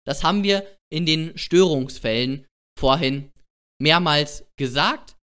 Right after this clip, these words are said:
Diese tatsächliche Kenntnisnahme ist egal. Es kommt darauf an, wann unter normalen Umständen mit Kenntnisnahme zu rechnen ist. Und das ist im unternehmerischen Geschäftsverkehr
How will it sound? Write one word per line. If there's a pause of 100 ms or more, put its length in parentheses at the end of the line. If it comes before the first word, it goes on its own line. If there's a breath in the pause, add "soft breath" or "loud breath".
(460)
Diese
tatsächliche
Kenntnisnahme (260)
ist
egal. (300 loud breath)
Es
kommt
darauf
an, (200)
wann
unter
normalen
Umständen
mit
Kenntnisnahme
zu
rechnen
ist. (360)
Und
das
ist
im
unternehmerischen
Geschäftsverkehr